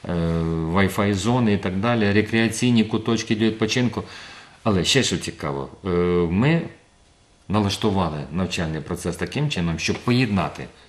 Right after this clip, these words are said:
теорію і практику. Тому що, знаєте, ці часи, коли приходить випускник на виробництво і взагалі не може зрозуміти, куди він попав, вони вже в минулому. Сьогодні бізнес і промисловці хочуть бачити людину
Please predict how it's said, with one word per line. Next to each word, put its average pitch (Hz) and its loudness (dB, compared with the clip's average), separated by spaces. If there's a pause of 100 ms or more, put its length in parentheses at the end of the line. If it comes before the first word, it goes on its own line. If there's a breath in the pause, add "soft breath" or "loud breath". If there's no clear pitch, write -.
(140)
теорію 110 2 (580)
і 101 2 (320)
практику. - -6 (580 loud breath)
Тому 110 0
що, 110 2
знаєте, 120 -2
ці 104 -2
часи, 113 0
коли 92 -2 (180)
приходить 95 -4
випускник 90 -4
на 95 0
виробництво 98 0 (540 loud breath)
і 85 0 (140)
взагалі 95 0
не 95 4
може 95 2
зрозуміти, 98 0
куди 98 2
він 90 2 (200)
попав, 120 -4 (360 loud breath)
вони 107 2
вже 104 2
в 104 2
минулому. 90 2
Сьогодні 117 0 (240)
бізнес 104 0
і 85 -6
промисловці 90 -2
хочуть 95 -4
бачити 101 -2
людину 98 -2